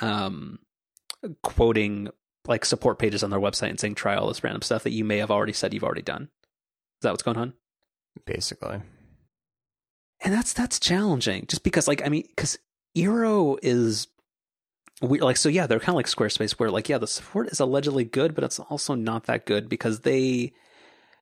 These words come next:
Speaker 1: those are companies that either skew super tech savvy in, in the sense, like, that they, they are, like, advertising on Upgrade and podcasts and, and, and nerdy stuff like that. And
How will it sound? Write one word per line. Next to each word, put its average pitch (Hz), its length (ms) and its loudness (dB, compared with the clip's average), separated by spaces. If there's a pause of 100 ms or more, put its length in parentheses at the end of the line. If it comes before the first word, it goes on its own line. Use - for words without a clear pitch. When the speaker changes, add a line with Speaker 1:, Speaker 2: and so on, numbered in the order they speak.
(280)
Speaker 1:
those 160 400 4
are 190 80 2
companies 156 420 2
that 117 140 2
either 117 500 4
skew 113 760 2 (100)
super - 600 2
tech - 260 0
savvy 98 500 -2 (220)
in, 123 160 0
in 123 200 0
the 110 80 2
sense, - 220 0
like, 107 160 2
that - 160 0
they, 110 120 2
they 107 280 0
are, 104 540 0 (180)
like, 113 200 -2
advertising 113 520 0
on 135 80 -2
Upgrade 110 400 -4
and 113 160 -8
podcasts 104 480 -4
and, 107 160 -6
and, 107 300 -8
and 107 260 -2
nerdy 104 160 -2
stuff - 200 0
like 101 120 -4
that. - 300 -2 (560)
And 113 340 4